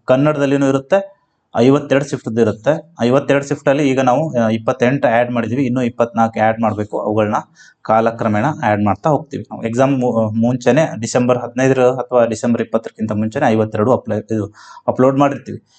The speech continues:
ನೀವು ಹೋಗಿ ಅದನ್ನ ಬರಿಬೋದು. So ಟೆಸ್ಟ್ ಸೀರೀಸ್‌ಗೆ ಫಾರ್ಟಿ ನೈನ್ ರುಪೀಸ್ ಇದೆ, ನಮ್ಮ, ಆ, ಕೋರ್ಸ್‌ಗೆ ಫೋರ್ ಹಂಡ್ರೆಡ್ ನೈಂಟಿ ನೈನ್ ರುಪೀಸ್ ಇದೆ. So ಕೋರ್ಸ್ ತಗೊಂಡವ್ರಿಗೆ ಇದು ಫ್ರೀಯಾಗಿ ಸಿಗುತ್ತೆ. So ಇದನ್ನ ಸಪರೇಟ್ ತಗೊಳಕ್ ಬೇಕಾಗಿಲ್ಲ. So ಕೋರ್ಸ್ ಬೆಲೆ ಅವಾಗ ಫೋರ್ ಫಾರ್ಟಿ ನೈನೇ ಆದಂಗೆ ಆಯ್ತು.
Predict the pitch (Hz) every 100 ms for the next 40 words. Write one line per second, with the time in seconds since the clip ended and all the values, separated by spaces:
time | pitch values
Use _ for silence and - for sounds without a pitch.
0 | _ - 131 135 131 117 139 165 - 156
1 | 135 101 90 _ _ _ - 131 147 151
2 | 156 147 143 143 127 135 131 135 123 127
3 | 123 120 127 - 110 110 110 104 117 113
4 | 110 113 113 - 220 - 127 - 123 123
5 | 117 113 110 110 107 107 107 107 110 107
6 | 117 _ _ _ _ - 131 - 165 165
7 | 160 156 143 143 135 131 135 135 127 120
8 | 120 160 175 - 113 107 110 117 107 -
9 | 110 110 110 107 107 110 113 107 120 131
10 | 107 101 - 123 123 117 127 113 113 135
11 | 117 113 110 104 104 101 120 110 98 107
12 | 127 - _